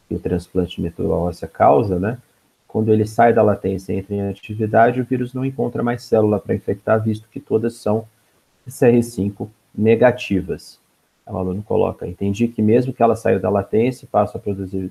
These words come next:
partículas virais novas, estas não serão capazes de infectar novos linfócitos." Aí não é linfócito B, linfócito T, né? Porque justamente os, não tem mais linfócito com C C R cinco.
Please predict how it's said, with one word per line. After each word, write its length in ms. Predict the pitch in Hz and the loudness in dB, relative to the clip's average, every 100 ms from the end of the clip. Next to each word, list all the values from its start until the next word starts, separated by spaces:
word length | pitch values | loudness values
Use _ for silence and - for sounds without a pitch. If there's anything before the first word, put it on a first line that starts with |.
| - | -8
partículas 440 | 95 - 95 92 | -10 -10 -10 -8
virais 300 | 90 95 98 | -4 -2 -2
novas, 460 | 101 110 131 143 - _ _ _ _ | 0 2 2 0 -4 _ _ _ _
estas 460 | - 104 107 123 113 | -2 0 0 -4 -2
não 180 | 113 117 | -2 -2
serão 300 | - 110 110 | -2 -2 -2
capazes 400 | 113 - 101 95 | 0 2 0 0
de 80 | |
infectar 400 | 104 92 - 95 | -6 -6 -2 -2
novos 320 | 92 95 95 101 | 2 0 -2 -6
linfócitos." 720 | 110 107 104 110 110 - - | -6 0 4 4 2 -6 -8
Aí 140 | 101 104 | -4 -2
não 160 | 107 | 0
é 60 | 101 | -2
linfócito 400 | 107 98 - 87 | -2 -2 -2 -4
B, 180 | 87 104 | 2 2
linfócito 420 | 92 87 - - | 2 -8 -14 -20
T, 280 | - 104 117 | -2 2 2
né? 160 | 113 113 _ _ _ _ _ _ | -2 -8 _ _ _ _ _ _
Porque 360 | 107 - - 95 | -8 -6 -4 -4
justamente 500 | 95 95 92 87 95 | -2 -2 -2 -4 -8
os, 200 | - - | -12 -10
não 140 | 95 90 | -6 -4
tem 160 | 95 | 0
mais 180 | 92 90 | 0 -2
linfócito 640 | 95 92 92 92 - 107 - _ _ _ | -4 -2 0 0 -4 -12 -14 _ _ _
com 220 | - 101 104 | -6 -4 -2
C 160 | 104 | -4
C 160 | 101 104 | -2 2
R 180 | 110 131 | 2 0
cinco. 380 | - 92 92 | -2 -6 -6